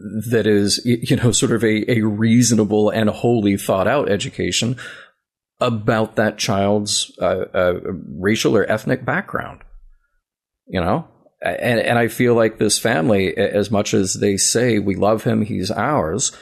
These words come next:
that's great. You can say that all day long. But I feel like there's a, a serious oversight that will mess with Rugal the rest of his life when you say,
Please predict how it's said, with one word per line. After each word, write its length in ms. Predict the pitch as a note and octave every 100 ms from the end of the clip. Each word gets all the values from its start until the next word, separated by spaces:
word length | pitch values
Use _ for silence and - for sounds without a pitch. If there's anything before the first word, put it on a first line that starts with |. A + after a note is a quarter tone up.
| - - _ -
that's 120 | A2
great. 260 | - F#3+ C3+
You 80 | A2+
can 120 | G#2+
say 180 | - B2
that 140 | G#2+
all 120 | G#2
day 180 | G2+ E2+
long. 440 | F2+ E3 - G2+ - _ _ _ _ _ - C3 A2 - -
But 400 | A#2 G#2+ G#2+ - _ _ _ _ _ _ -
I 140 | -
feel 280 | B2 - C3
like 200 | A#2+ A2
there's 240 | C3 G#2+ A2
a, 200 | G#2+ G#2
a 120 | G#2
serious 1080 | - - - - - C3+ C3+ A#2 G#2+ G2+
oversight 720 | - B2 D3 A2+ - G2 F2+ G#2 A2+
that 240 | G#2+ G#2 G#2+
will 200 | G2+ F#2+
mess 540 | G2+ G2+ A2 A#2+ -
with 180 | G#2 G2+
Rugal 420 | G#2 C#3 A#2+ G2+
the 80 | G2
rest 380 | F#2 F#2+ - G#2
of 80 | G2+
his 240 | F2+ E2
life 440 | A2 C3 F2+ - - - - _ -
when 180 | G#2+ F#2+
you 80 |
say, 460 | G2 - A2 G2